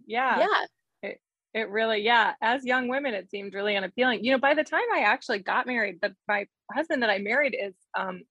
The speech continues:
Speaker 1: he's so lovely and smart and funny and odd, and we're just such a good match for each other. And I, I went through the, uh, the process of having a wedding,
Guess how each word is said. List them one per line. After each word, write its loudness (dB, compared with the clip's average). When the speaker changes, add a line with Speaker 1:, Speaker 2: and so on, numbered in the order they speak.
Speaker 1:
he's -4
so 6
lovely 2
and -4
smart 2
and -4
funny 0
and -6
odd, 6
and -4
we're 0
just 0
such -2
a -4
good 4
match 2
for -2
each -2
other. 4
And 0
I, -2
I 4
went 0
through -4
the, -4
uh, 0
the -8
process 2
of -6
having 0
a -6
wedding, -4